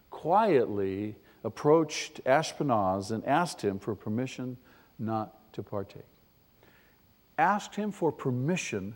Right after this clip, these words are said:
not to partake. Wow. And the chief official said, "Why, Daniel, certainly,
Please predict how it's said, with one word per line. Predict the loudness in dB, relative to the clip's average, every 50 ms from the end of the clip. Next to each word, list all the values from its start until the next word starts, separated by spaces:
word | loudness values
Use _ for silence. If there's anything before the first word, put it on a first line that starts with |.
| -12 _
not | -8 -6 -4 -4 -6 -6 -10 -14
to | -16 -14
partake. | -12 -12 -12 -12 -14 -16 -18 -20 -20 _ _ -20 _ _ _ _ _ _ _ _ _ _ _ _ _ _ _ _ _ _ _ _ _ _ _ _ _ _ _ _ _ _ _ _ _ _ _ _ _ _ _ _ _ _ _ _ _ _ _ _ _ _ _ _ _ _ _ _ _ _ _ _ _ _ _ _ _ _ _ _
Wow. | -4 -4 -2 -2 -2 -4 -8 -12 -16 -20 -20 _ _ _ _ _ _ _ _ _ _ _ _ _ _ _ _ _ _ _ _ _ _ _ _ _ _ _ _ _ _ _ _ _ _ _ _ _ _ _ _ _ _ _ _ _ _ _ _ _ _ _ _ _ _ _ _ _ _ -20 -8 _
And | 6 8 10 10 10 10 8
the | 6
chief | 6 8 6 6 6
official | 4 6 8 8 8 10 8 6 4 4 2 -2 -10 -18 -20 -20 -20 _ _ _ _ _ _ _ _ _ _ _ _ _ _ -20 -20 _ _ _ _ _ _
said, | -2 4 6 6 6 8
"Why, | 8 6 6 6 6 2
Daniel, | -2 -6 -8 -6 -2 -2 0 0 0 -2 -4
certainly, | -4 -4 -4 -2 -2 -4 -6 -8 -8